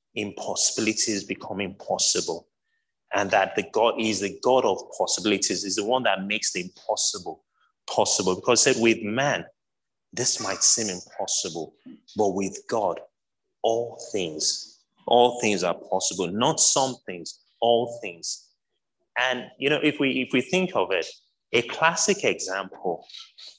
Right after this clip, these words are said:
of what seemed to be impossible, we see one in the Old Testament. Now, if you look at Second Kings chapter seven, there's a story there. It starts from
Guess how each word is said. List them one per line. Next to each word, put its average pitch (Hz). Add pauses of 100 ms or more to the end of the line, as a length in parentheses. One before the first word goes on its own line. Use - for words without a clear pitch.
(1120)
of 101 (220)
what 117
seemed 117
to -
be 92
impossible, 90
we 107
see -
one 110 (360)
in 101
the 98
Old 101
Testament. - (920)
Now, 113
if 107
you 123
look 143
at 95
Second 104
Kings -
chapter -
seven, 101
there's 95
a 87
story 117
there. 92 (320)
It 120
starts -
from 98